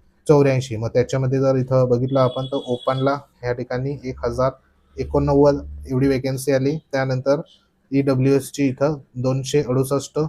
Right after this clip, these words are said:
ओबीसीची सातशे चोवीस, त्यानंतर एससीची चारशे दोन आणि एसटीची दोनशे एक अशी सव्वीसशे चौऱ्याऐंशी व्हेकन्सी सध्या प्रायमरीची आलेली आहे. म्हणजे इथं फ-, फार मोठी म्हणजे जी संधी आहे तर ती संधी तुम्हाला इथं मिळालेली आहे. आता ह्याच्यामध्ये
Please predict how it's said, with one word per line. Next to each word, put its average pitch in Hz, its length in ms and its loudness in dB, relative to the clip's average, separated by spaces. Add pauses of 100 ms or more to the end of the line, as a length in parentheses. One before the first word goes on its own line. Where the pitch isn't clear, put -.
(120)
ओबीसीची 131 580 -2
सातशे 131 460 -4
चोवीस, 131 540 -2 (360)
त्यानंतर 131 380 2
एससीची 131 520 -6
चारशे 127 440 -2
दोन 135 280 -2 (380)
आणि 131 260 0
एसटीची 135 560 -2
दोनशे 131 680 0 (300)
एक 135 300 2
अशी 139 420 -2
सव्वीसशे 135 640 -2 (200)
चौऱ्याऐंशी 135 440 0
व्हेकन्सी 127 420 -2
सध्या 131 280 -2
प्रायमरीची 123 580 0
आलेली 127 340 2
आहे. 101 180 -2
म्हणजे 113 240 -4
इथं 131 240 -2 (480)
फ-, 135 440 2
फार 135 160 2
मोठी 135 260 -2
म्हणजे 127 220 0
जी 127 160 0
संधी 123 340 -2
आहे 139 180 0
तर 143 160 -2
ती 135 140 -4
संधी 127 260 -6
तुम्हाला 127 380 -2 (380)
इथं 160 280 0 (320)
मिळालेली 135 460 4
आहे. 104 140 2
आता 107 160 -2
ह्याच्यामध्ये 131 520 0